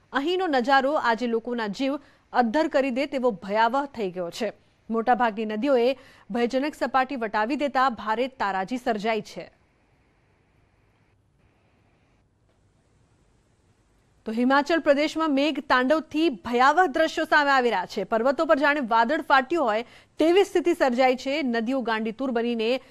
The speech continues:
રહેણાંક વિસ્તારોમાં વહી રહી છે. ચારે તરફ પાણી જ પાણી હોય તેવા દ્રશ્યો સામે આવી રહ્યા છે.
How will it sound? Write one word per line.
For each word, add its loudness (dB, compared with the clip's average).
રહેણાંક 0
વિસ્તારોમાં 2
વહી -2
રહી -2
છે. -4
ચારે 6
તરફ 0
પાણી 2
જ -20
પાણી 0
હોય -4
તેવા 0
દ્રશ્યો -6
સામે 0
આવી -4
રહ્યા -10
છે. -10